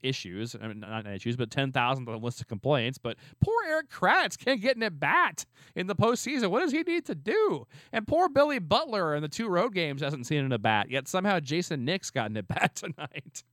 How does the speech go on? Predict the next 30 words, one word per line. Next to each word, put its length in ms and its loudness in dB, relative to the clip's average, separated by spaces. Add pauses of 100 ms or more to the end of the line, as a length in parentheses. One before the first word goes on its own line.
(140)
I 520 -12
mean, 80 0
this 120 0
is 120 0
like, 260 -2 (180)
I'm, 200 -4 (240)
I'm, 240 -2
I, 220 2
I 80 0
don't 180 0
care. 420 -4
I'm 120 -6
just 140 -8 (200)
kind 200 0
of 100 -6 (220)
find 240 -6
it 80 -16
kind 120 -10
of 80 -10
funny. 380 -8 (580)
I 60 -20
mean, 160 -20
how 300 -4
awful 400 0
is 80 -4
Jason 420 -2
<laughs> 40 -
Nix 280 -8
with 120 -10
the 100 -18